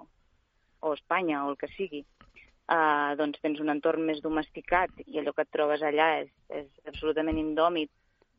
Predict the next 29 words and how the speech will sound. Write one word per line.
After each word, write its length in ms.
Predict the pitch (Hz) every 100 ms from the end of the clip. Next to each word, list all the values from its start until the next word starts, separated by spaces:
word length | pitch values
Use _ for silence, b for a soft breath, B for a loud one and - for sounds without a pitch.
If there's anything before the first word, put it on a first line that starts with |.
| _
i 60 | 165
en 80 | 160
dius 160 | 165 165
salvatge, 640 | 175 160 170 180 170 175 185 _
i 80 | 165
llavors 240 | 147 151 165
et 80 |
trobes 240 | 156 165 160
unes 240 | 160 151
persones 400 | 160 - 165 156
vivint 320 | 160 156 160
allà 300 | 156 160 170 180 - _ _ _ _
i 60 | 156
els 160 | 147 156
hi 80 |
dius 160 | 156 170 -
salvatges, 560 | 165 165 180 180 190 - B B B B
quan 240 | - 170 170 -
aqu-, 220 | - 170 -
per 160 | 165
aquesta 300 | 147 160 165
gent 220 | 156 165 180 190 - _ - -
aquesta 400 | 165 165 - 156
selva 480 | 156 160 175 185 175
i 60 | 175
aquesta 240 | 170 -
manera 240 | 170 165 165
de 80 | 165
viure 320 | 170 175